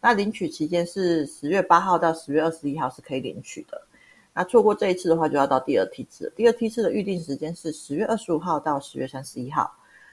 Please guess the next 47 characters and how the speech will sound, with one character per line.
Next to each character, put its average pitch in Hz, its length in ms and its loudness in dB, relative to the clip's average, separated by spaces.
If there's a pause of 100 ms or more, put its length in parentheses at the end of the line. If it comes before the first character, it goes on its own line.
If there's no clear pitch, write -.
(100)
那 175 140 -4
预 208 80 -2
定 214 180 0
完 156 200 4
之 190 100 -4
后 214 80 0
呢， 190 120 -2
十 185 220 -8
一 165 60 -2
月 180 180 2
八 147 220 2
号 156 180 -4
到 131 220 -2
十 - 560 -12
一 185 120 -4
月 190 220 -2
二 180 100 2
十 - 240 -12
一 98 160 -10
号 147 200 -6
是 - 120 -20
可 - 180 -10
以 113 60 -4
领 76 200 -16
取 - 180 -18
的。 - 140 -18 (320)
那 254 140 2
如 214 140 10
果 202 120 8
你 147 140 0
错 240 260 6
过 208 180 6
这 202 140 0
两 156 280 4
梯 160 180 -8
次， 139 480 -4 (560)
也 147 100 0
是 214 160 2
可 214 160 2
以 135 100 0
就 156 120 0
是 151 160 -8
使 - 180 -8
用 143 220 2
邮 - 180 2
局 - 200 -8
来 90 180 0